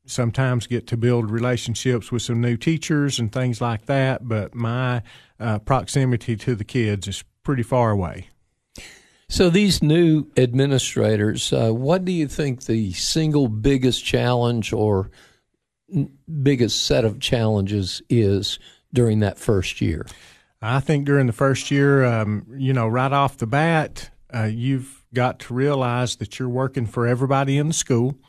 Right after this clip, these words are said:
Speaker 1: not just for one classroom. And it's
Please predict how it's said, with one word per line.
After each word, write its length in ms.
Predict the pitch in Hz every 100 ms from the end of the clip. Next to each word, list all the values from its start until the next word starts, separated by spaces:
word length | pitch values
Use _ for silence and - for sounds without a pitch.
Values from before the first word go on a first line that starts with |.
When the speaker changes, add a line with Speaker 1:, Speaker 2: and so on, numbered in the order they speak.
| _ _ _ _ -
Speaker 1:
not 280 | 113 113 117
just 220 | 120 117
for 140 | 131
one 260 | 120 127 143
classroom. 720 | 139 117 110 - 113 117 131 - _ -
And 640 | 127 131 135 135 131 117 - -
it's 440 | 131 127 - -